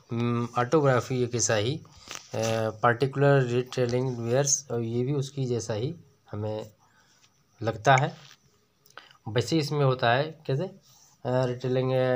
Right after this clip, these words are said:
about सेल्फ, autobiography span person's complete life with pl-, uh, with precise details such as bringing, family background, education and occupations।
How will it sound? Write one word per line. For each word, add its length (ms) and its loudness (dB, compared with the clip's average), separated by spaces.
about 260 0
सेल्फ, 300 -2
autobiography 920 2
span 500 -4
person's 680 -4
complete 400 -2
life 340 2
with 260 -4
pl-, 240 -6
uh, 280 0
with 200 -2
precise 360 -4
details 580 0
such 340 0
as 280 2
bringing, 640 0
family 340 0
background, 580 2
education 720 -6
and 220 -4
occupations। 720 -8